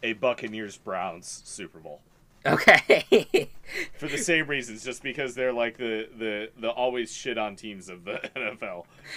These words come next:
Speaker 2: Mon-, that, that reminds me of a Monday Night Football preseason game that the, these two teams once had. <laughs> Like, it's gonna
Speaker 1: Oh,
Speaker 2: be that
Speaker 1: God.
Speaker 2: level,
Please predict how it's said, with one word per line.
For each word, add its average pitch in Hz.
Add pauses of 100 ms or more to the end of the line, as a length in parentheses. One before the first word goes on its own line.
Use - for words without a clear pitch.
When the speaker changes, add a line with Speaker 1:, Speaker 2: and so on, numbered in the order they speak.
Speaker 2:
Mon-, 170 (240)
that, 180
that 175
reminds 175
me 185
of 160
a 147
Monday 143
Night 139
Football 120
preseason 110
game 95 (180)
that 110
the, 110
these 104
two -
teams 98
once 98
had. -
<laughs> -
Like, 147
it's 143
gonna 135
Speaker 1:
Oh, -
Speaker 2:
be 127
that 127
Speaker 1:
God. 120
Speaker 2:
level, 127